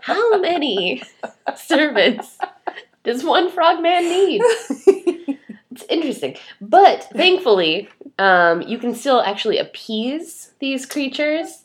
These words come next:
Speaker 2: Good.
Speaker 1: so that they won't,
Speaker 2: Okay.
Speaker 1: um, kill you and your friends and your livestock.
Speaker 2: Uh-huh.
Speaker 1: But you have to do that by making sacrifices to them.
Speaker 2: Oh my God.
Speaker 1: So fishermen and millers would actually make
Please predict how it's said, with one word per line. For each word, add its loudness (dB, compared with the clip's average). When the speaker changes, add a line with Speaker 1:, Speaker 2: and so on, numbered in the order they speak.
Speaker 2:
Good. -8
Speaker 1:
so 4
that 4
they 2
won't, 2
Speaker 2:
Okay. -2
Speaker 1:
um, -4
kill 2
you -2
and -4
your -6
friends -4
and -8
your -8
livestock. -8
Speaker 2:
Uh-huh. -14
Speaker 1:
But 2
you 4
have 0
to -14
do -2
that 2
by 4
making -4
sacrifices -2
to -2
them. 4
Speaker 2:
Oh -8
my -4
God. -6
Speaker 1:
So 4
fishermen 0
and -2
millers 4
would 0
actually 0
make -4